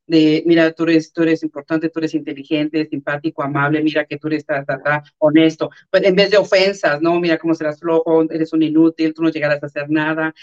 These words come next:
Entonces, sí tengamos cuidado con estas palabras, ¿no? Que a veces los papás piensan que diciéndole cosas agresivas o agrediéndolos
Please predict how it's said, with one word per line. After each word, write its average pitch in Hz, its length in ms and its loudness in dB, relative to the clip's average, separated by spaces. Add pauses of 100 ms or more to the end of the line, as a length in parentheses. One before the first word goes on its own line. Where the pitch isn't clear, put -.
(160)
Entonces, 208 460 -6
sí - 80 -20
tengamos 196 460 -4
cuidado 175 420 -2
con 165 140 0
estas 165 360 -2
palabras, 143 640 -4
¿no? 165 160 -2 (280)
Que 190 60 2
a 175 40 0
veces 196 180 0
los 220 80 0
papás 190 360 -2
piensan 185 360 0
que 165 120 -4
diciéndole 175 500 0
cosas 170 320 -6
agresivas 151 640 -2
o 151 60 0
agrediéndolos 170 760 0